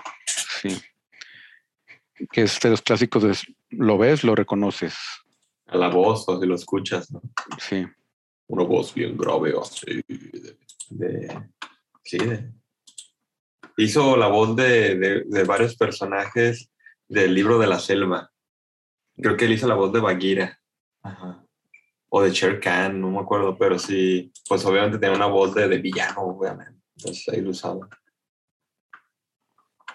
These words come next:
Speaker 1: Este, aparte también, este, Dean Stockwell,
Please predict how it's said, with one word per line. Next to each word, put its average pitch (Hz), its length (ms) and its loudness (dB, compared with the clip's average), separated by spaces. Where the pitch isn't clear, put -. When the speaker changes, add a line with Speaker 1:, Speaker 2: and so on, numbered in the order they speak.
Speaker 1:
Este, 113 1080 4
aparte 127 880 2
también, 127 840 2
este, 107 580 -2
Dean 120 200 4
Stockwell, 135 580 2